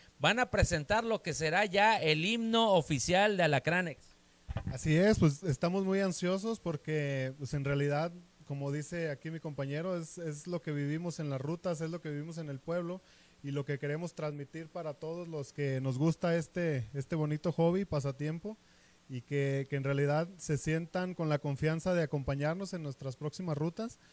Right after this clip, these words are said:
Speaker 2: Estamos con los brazos abiertos para, para cualquier, cualquier persona que quiera acudir. Y, pues, en realidad el, el Festival de la Gordita también es, hace mucho renombre para el municipio y,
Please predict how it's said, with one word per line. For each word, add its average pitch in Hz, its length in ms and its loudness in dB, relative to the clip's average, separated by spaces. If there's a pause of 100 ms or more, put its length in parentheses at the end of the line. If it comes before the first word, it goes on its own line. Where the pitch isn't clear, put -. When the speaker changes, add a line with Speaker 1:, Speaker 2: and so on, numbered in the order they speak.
(260)
Speaker 2:
Estamos 143 460 -4
con 151 140 -6
los 127 160 -4
brazos 139 320 -4
abiertos 151 460 -6
para, 127 420 -8 (160)
para 123 220 -6
cualquier, 135 500 -6 (400)
cualquier 139 380 -6
persona 151 400 -6
que 139 140 -8
quiera 147 200 -6
acudir. 151 420 -6 (400)
Y, 139 380 -2
pues, 143 240 -6
en 139 100 -6
realidad 143 460 -2
el, 160 220 -2
el 143 180 -6
Festival 143 460 -2
de 175 80 0
la 170 80 0
Gordita 156 400 -4
también 156 400 -8
es, 160 180 -10
hace 156 240 -8
mucho 160 320 -6
renombre 151 480 -4
para 139 220 -4
el 127 80 -4
municipio 131 600 -8 (480)
y, 127 360 -6